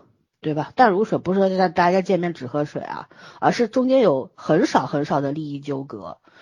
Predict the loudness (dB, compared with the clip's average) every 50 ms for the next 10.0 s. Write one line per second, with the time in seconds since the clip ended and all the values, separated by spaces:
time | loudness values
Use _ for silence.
0 | -20 -20 _ _ -2 -2 0 2 0 2 2 2 2 2 2 0 0 0 0 0
1 | -2 -4 -6 -6 -6 -8 -10 -10 -12 -14 -20 -20 -20 _ _ _ _ _ 4 4
2 | 4 6 4 4 4 4 2 0 0 0 0 2 2 0 0 0 -2 -4 -6 -4
3 | -4 -4 -4 -4 -6 _ _ _ 0 2 2 2 0 -2 -4 -6 -6 -4 -4 -4
4 | -2 -4 -6 -4 -4 -4 -4 -4 -4 -6 -12 _ _ -2 -2 0 0 -2 -2 -4
5 | -4 -8 -14 -16 -10 -8 -8 -8 -8 _ _ _ _ _ -20 _ -4 -2 -2 -2
6 | -4 -6 -6 -6 -10 -8 -8 -8 -8 -6 -8 -12 -12 -16 _ -10 -8 -8 -8 -10
7 | -14 _ -20 -20 -20 _ _ _ -4 -4 -4 -4 -8 -8 -4 -2 -2 -2 -2 -4
8 | -6 -6 -10 -12 -12 -14 -14 -14 -14 -10 -6 -6 -4 -2 0 -2 -2 0 0 -2
9 | -2 0 -2 -2 -4 -6 -6 -8 -8 -8 -6 -6 -6 -6 -6 -6 -8 -8 -10